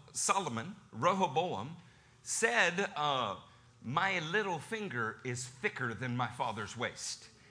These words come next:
And so there was a comparison between the, uh, what you could accomplish and the size of your finger, and a comparison with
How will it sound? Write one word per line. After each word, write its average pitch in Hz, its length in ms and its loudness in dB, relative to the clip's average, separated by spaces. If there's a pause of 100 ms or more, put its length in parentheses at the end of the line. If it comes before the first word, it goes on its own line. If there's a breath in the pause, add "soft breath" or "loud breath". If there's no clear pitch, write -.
(440 loud breath)
And 156 280 0 (200)
so 202 220 2
there 202 140 6
was 202 180 0
a 196 60 6
comparison 190 840 2
between 165 380 0
the, 151 80 6
uh, 139 220 2 (200)
what 180 220 4
you 190 100 2
could - 160 -2
accomplish 220 640 2
and 147 140 0
the 120 60 -2
size 190 380 6
of 139 120 2
your 123 140 2
finger, 202 520 0 (320 loud breath)
and 165 300 4 (280 loud breath)
a 156 60 6
comparison 180 800 2
with 147 380 2